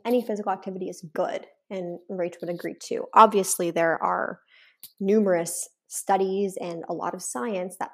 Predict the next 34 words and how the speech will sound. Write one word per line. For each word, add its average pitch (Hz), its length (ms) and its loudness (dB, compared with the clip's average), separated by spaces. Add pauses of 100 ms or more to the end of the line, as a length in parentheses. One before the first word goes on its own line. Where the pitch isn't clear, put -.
points - 360 -6 (140)
to 175 340 -4 (380)
what 175 380 0
type 185 360 -4 (120)
of, 165 320 -2 (880)
you - 80 -10
know, - 260 -14
stressor 202 480 0
needs 175 220 -4
to - 80 -14
be 180 80 -2
introduced 190 480 -6
to 185 60 -8
the 180 80 -4
body 175 320 0
to - 100 -12
create 180 300 -4
a 180 60 -6
certain - 260 -6
result. 254 580 -4 (480)
Absolutely. 220 680 0 (400)
But 175 240 2
I 190 120 -4
think 190 280 -6
that's 180 400 -2
a 202 60 -8
question 180 640 -4
for 175 240 -2
a 170 100 -4
more 175 180 -6
advanced 165 800 -6 (680)
person, - 540 -4 (140)
someone 180 300 -6
who 175 220 -4